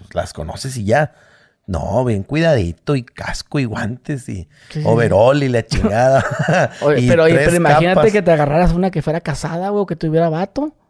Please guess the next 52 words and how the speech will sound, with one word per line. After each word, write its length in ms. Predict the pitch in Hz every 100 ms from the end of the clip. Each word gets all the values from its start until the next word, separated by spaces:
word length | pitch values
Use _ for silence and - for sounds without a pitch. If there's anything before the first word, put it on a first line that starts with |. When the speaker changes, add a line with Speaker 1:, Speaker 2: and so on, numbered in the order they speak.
| _ _ _
Speaker 1:
Eso 240 | 98 87 120
estaría 680 | 117 113 113 120 123 117 90
Speaker 2:
Como 140 | 175
a 80 | 175
tu 140 | 196 117
cama-, 180 | 165
Speaker 1:
muy 80 | -
Speaker 2:
el 60 | 165
camarada 360 | 165 156 151
que 100 | 190
me 40 | 202
estabas 200 | 170 185
contando 360 | 190 156 180
Speaker 1:
No, 140 | 120 139
Speaker 2:
hace 60 | 147
rato. 140 | 220
Speaker 1:
es 100 | 254
que, 220 | 202 190
es 120 | 143 -
que 120 | 180
esa 140 | 160
historia, 500 | 180 - 156 143 131
güey, 240 | 120 120 120 _ _ _ _
eh, 520 | 131 131 127 127 123 135 -
<laughs> 280 | 156 - 131
la 100 | 120
gente 240 | 131 180
va 80 | 233
a 20 | 240
decir 160 | 226
que 120 | 247
soy 200 | 240 240
yo, 240 | 190 131 156
güey, 260 | 160 156
esa 140 | 147 156
misma 260 | 180 202
mamá. 320 | 202 156 170 202
<laughs> 1000 | - 175 - - 254 208 240 240 - 240
Speaker 2:
No, 80 | 214 247 208
pero 120 | 208
¿sí 120 | -
fuiste 260 | - - 165
tú? 240 | 190 269 269 - 110 151 -
Speaker 1:
No, 340 | 123 101 104 156
no, 180 | 90
fue 120 | 82 92
un 60 |
amigo, 420 | 117 101 76 87 -
un 100 | 120
amigo 560 | 160 180 180 196 208 175
de 140 | 135
Houston. 520 | - 82 82 - -